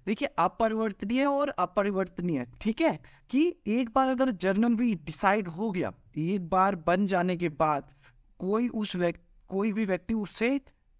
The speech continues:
अ-, ना अपनाने से मना नहीं करेगा, ठीक है? वो कोई भी व्यक्ति उसे ना नहीं कहेगा, उसे मानना ही पड़ेगा, क्योंकि जनरल विल सभी लोगों ने, कोई उसमें हर व्यक्ति शामिल होगा,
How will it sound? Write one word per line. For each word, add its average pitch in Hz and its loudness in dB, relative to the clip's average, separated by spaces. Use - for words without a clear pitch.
अ-, 160 0
ना 180 4
अपनाने 190 0
से 214 -2
मना 180 2
नहीं 175 -2
करेगा, 127 -2
ठीक 180 -6
है? 220 0
वो 214 -2
कोई 196 0
भी 226 0
व्यक्ति 196 -2
उसे 254 0
ना 175 2
नहीं 196 2
कहेगा, 147 -4
उसे 196 0
मानना 185 2
ही 220 0
पड़ेगा, 190 0
क्योंकि 220 -2
जनरल 214 2
विल 254 0
सभी 226 0
लोगों 247 0
ने, 143 -4
कोई 294 0
उसमें 277 0
हर 247 0
व्यक्ति 269 -2
शामिल 196 0
होगा, 117 -4